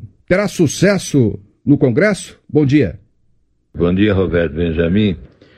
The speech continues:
Speaker 2: Em primeiro lugar, é preciso dizer que essa reforma do governo chega com um ano e meio de atraso. O governo deveria ter uma reforma pronta em janeiro do ano passado. Nós perdemos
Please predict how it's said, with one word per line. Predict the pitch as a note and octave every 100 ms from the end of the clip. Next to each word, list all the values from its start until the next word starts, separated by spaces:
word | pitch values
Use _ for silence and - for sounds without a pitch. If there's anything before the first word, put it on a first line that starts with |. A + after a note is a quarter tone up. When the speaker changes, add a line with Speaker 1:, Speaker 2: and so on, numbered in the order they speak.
| _ _ -
Speaker 2:
Em |
primeiro | C#2+ G2+ A2+
lugar, | A2+ G2+ G#2+ G#2+
é | A2
preciso | - A2+
dizer | G#2 E2 G2
que | F2+
essa | F2 F#2
reforma | E2 C#2+ - D2+ D2
do | D2
governo | C#2 C2 F2 G2+ F2+ D2
chega | C#2 G2 G2+ F#2+
com | G2+ F#2
um |
ano | G2 A#2
e | A#2+
meio | G#2+ G2 G#2 F#2+
de | G2+
atraso. | F#2+ - E2 D#2 C#2+ A#1+ A#1+ - _ _ _ _ _ _ -
O |
governo | C#2+ F2 F#2+
deveria | B2+ G2 G2 F#2
ter | D2 E2 E2
uma | D2+ D2 D2 C#2
reforma | C#2+ C#2 - C#2+ C#2
pronta | C#2 - G2+ G#2 A2+
em | A2
janeiro | F#2+ G#2+ F#2 G#2 A2 G2 D2 A#1 -
do | - F2
ano | E2+ D#2
passado. | D#2 C#2+ - B1+ B1
Nós | D2+ D2+
perdemos | - F2 D#2 E2 F2+ F#2+ -